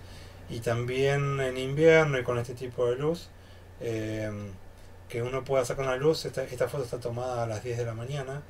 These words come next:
eh, ya quizás ya no es amanecer, pero eh, este tipo de, de días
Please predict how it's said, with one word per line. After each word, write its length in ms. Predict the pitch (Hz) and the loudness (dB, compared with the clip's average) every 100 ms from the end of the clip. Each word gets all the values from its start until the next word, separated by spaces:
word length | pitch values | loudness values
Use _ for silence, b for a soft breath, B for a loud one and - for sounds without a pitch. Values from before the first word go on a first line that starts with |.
| B B B B - | B B B B -6
eh, 560 | 113 110 107 104 101 95 - - - | -4 -2 -4 -4 -6 -10 -14 -20 -10
ya 160 | - 120 | -6 -4
quizás 340 | 107 120 - | -2 -2 -2
ya 120 | 110 | -4
no 100 | 117 | -4
es 160 | 123 120 | -4 -6
amanecer, 600 | 110 104 104 - 120 120 - B B B - - | -8 -8 -8 -6 -6 -6 -8 B B B -18 -12
pero 840 | 113 110 113 113 113 110 107 104 104 - - - - | -4 -2 -2 -2 0 0 -2 -6 -10 -14 -20 -18 -12
eh, 160 | 120 - - - | -12 -12 -12 -8
este 240 | 120 123 | -6 -6
tipo 380 | 123 123 131 123 | -8 -2 4 6
de, 280 | 120 117 113 | 6 4 2
de 220 | 117 117 | 0 -2
días 540 | 139 143 143 143 143 | 0 2 2 2 -2